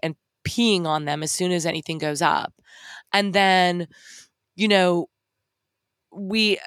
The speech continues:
we had this really bizarre symbiotic relationship with the, with the commenters, because the comments thread started to become, like, the most read thing.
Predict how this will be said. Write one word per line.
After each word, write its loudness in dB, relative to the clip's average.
we 0
had 2
this 0
really -2
bizarre 2
symbiotic 2
relationship -2
with -6
the, -4
with -6
the -12
commenters, 0
because -2
the -4
comments 2
thread 0
started 0
to -6
become, -4
like, -4
the -2
most -2
read 0
thing. -2